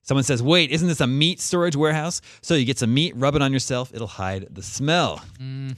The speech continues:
Speaker 1: So you look around, everyone rubbing chunks of dead cow over themselves. "Christ, this is the most ridiculous plan ever. Are you really going to go through with this?" Option A, "Hell no.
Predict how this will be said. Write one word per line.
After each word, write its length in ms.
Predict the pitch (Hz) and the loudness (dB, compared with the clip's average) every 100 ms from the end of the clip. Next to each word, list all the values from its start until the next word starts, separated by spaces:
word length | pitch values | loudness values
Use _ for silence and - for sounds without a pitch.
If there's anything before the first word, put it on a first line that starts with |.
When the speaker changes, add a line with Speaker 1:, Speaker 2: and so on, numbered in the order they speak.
| - - - - | -12 -20 -20 -14
Speaker 1:
So 120 | - | 2
you 60 | 175 | 4
look 160 | 214 226 | 6 4
around, 180 | 220 | 2
everyone 360 | 202 202 196 170 | 2 2 2 4
rubbing 300 | 165 180 202 | 4 4 2
chunks 360 | - 190 175 - | 0 0 0 -2
of 80 | |
dead 200 | 135 151 147 | -2 -2 0
cow 240 | 139 131 | 0 2
over 140 | 127 113 | 0 -2
themselves. 540 | 107 - 104 101 104 | -4 -4 -4 -4 -6
"Christ, 540 | 131 - 156 131 117 - | -8 -2 2 2 0 -2
this 140 | 156 | -2
is 80 | 123 | -2
the 60 | 127 | 0
most 240 | 127 - | 0 0
ridiculous 380 | 123 131 147 131 | 0 0 -2 -4
plan 260 | - 147 | -2 0
ever. 260 | 139 151 156 | 2 2 2
Are 100 | 151 | 2
you 200 | 156 151 | 2 4
really 300 | 156 185 196 | 6 6 6
going 160 | 190 185 | 4 2
to 60 | |
go 100 | 180 | 2
through 200 | 170 254 | 0 2
with 120 | 269 | 2
this?" 320 | 170 156 - - _ _ _ _ _ | 2 0 0 -6 _ _ _ _ _
Option 320 | - 135 - | -2 0 0
A, 240 | 131 98 80 | 0 -2 -6
"Hell 200 | - 156 | -2 2
no. 340 | 170 131 120 | 2 2 0